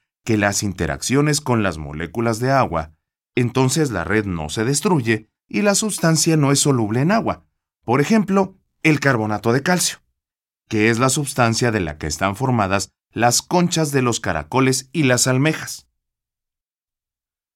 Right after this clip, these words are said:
En el caso del cloruro de sodio, la atracción de los iones por el agua es tan fuerte que provoca la separación de la red, cosa que en estado sólido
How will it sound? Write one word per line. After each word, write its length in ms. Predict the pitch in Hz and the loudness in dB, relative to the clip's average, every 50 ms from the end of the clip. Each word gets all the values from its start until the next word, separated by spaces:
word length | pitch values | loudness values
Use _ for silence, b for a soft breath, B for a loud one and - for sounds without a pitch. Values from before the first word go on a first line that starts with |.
| _ _ _ _ _ _ _ - | _ _ _ _ _ _ _ 0
En 140 | 175 196 214 | 2 4 4
el 120 | 214 208 | 2 2
caso 280 | - 320 294 - 285 254 | 2 2 2 2 2 0
del 140 | 214 170 | 0 0
cloruro 400 | - - 120 117 123 135 127 139 | 2 2 2 4 4 4 4 4
de 120 | 139 147 143 | 4 4 4
sodio, 500 | 143 - 143 117 95 87 80 73 - _ _ _ _ _ _ _ | 4 2 2 0 -2 -4 -8 -10 -12 _ _ _ _ _ _ _
la 180 | - 110 117 117 | -2 2 4 4
atracción 480 | 117 - 101 95 - - - 196 214 220 | 4 4 0 -2 0 0 2 2 4 4
de 100 | 220 202 | 4 4
los 220 | 175 139 113 104 | 4 2 2 2
iones 320 | 113 123 131 131 135 127 - | 4 4 4 4 4 2 0
por 180 | - 113 104 | 0 0 0
el 120 | 95 90 104 | 2 2 4
agua 320 | 117 120 110 120 - - - | 2 4 4 2 0 0 0
es 220 | 180 208 196 - | -2 0 0 0
tan 200 | - 175 143 123 | 2 2 2 2
fuerte 560 | - - 123 135 127 - - - 87 78 - _ _ _ _ _ _ - - | 0 0 0 0 0 -2 -4 -8 -8 -8 -8 _ _ _ _ _ _ -2 0
que 80 | 143 | 0
provoca 460 | 139 - 135 131 120 - 196 - 208 | 0 2 2 2 2 2 0 2 2
la 100 | 190 180 | 2 2
separación 720 | 165 - 135 117 - 101 90 85 80 - - 110 110 107 | 2 0 -2 -2 -2 -2 -2 0 0 -2 -2 0 0 0
de 100 | 107 110 | 2 2
la 140 | 110 113 117 | 2 2 2
red, 280 | 120 139 147 143 143 - _ _ _ _ _ _ _ _ _ _ _ _ | 2 2 0 -2 -4 -10 _ _ _ _ _ _ _ _ _ _ _ _
cosa 380 | - 160 165 - - 123 104 - | 0 2 2 4 2 0 0 -2
que 160 | - 92 80 | -4 -4 -4
en 100 | 71 71 | -4 -4
estado 400 | 73 - - - 143 156 170 175 | -6 -4 0 2 2 2 2 2
sólido 640 | - - 160 139 117 107 98 90 101 98 - - | 0 2 2 0 0 0 0 0 0 -2 -2 -4